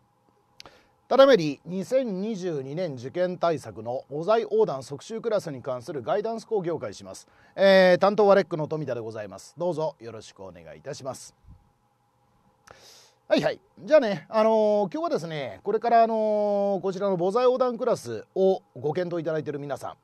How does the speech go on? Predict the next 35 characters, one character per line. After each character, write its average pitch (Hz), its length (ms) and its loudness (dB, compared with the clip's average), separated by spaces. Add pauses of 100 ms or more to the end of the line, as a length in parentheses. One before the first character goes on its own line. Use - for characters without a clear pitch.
ま 180 80 -2
あ、 147 80 -2
母 151 100 -4
材 170 120 0
横 180 100 0
断 156 100 -4
の 151 60 -8
即 139 200 -10
習 240 220 -12
ク 226 60 -6
ラ 220 100 -2
ス - 100 -14
で 71 60 -20
す 76 80 -20
ね。 170 240 -6 (260)
え 190 600 0
ー、 - 40 -8
こ 208 80 -4
ち 240 80 -12
ら 247 80 0
を 247 40 0
ご 220 160 -2
検 233 200 -6
討 240 120 -6
い 202 40 -8
た 220 80 -2
だ 226 80 0
い 220 60 -2
て 190 80 -6
い - 20 0
る 214 60 -2
皆 220 220 -4
さ 160 160 -2
ん 165 100 -6
に、 220 260 -6